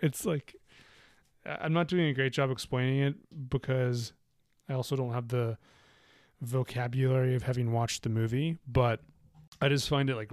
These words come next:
really entertaining to see people be upset by <laughs> something like Barbie. <laughs> It's, like, out of the fucking nineteen fifties. <laughs> It's like, come on, guys. Like, wh-, why are you upset about this?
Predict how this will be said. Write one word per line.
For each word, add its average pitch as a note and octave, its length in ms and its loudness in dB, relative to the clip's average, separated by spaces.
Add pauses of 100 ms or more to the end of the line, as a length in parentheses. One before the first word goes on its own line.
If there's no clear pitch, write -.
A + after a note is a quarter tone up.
really A#2 300 -4
entertaining A#2 560 -6
to D3+ 120 0
see C#3+ 180 4
people C3+ 260 2
be C3+ 180 4
upset - 440 2
by D#3 140 2
<laughs> - 0 -
something G3+ 520 2
like G3 180 0
Barbie. G#3 540 2
<laughs> - 80 6
It's, - 260 10
like, G#3+ 200 -2
out F#3+ 160 0
of E3+ 120 -4
the E3+ 80 -10
fucking E3+ 360 -4
nineteen E3 360 2
fifties. - 580 -4
<laughs> - 40 -4
It's - 240 -10
like, G#3 100 -16
come F#3 160 2
on, D3+ 280 2
guys. - 420 -6 (420)
Like, F3+ 140 6
wh-, - 400 2
why G#3+ 80 8
are B3 60 6
you C#4 220 12
upset A3+ 340 8
about C#3+ 280 2
this? - 400 -4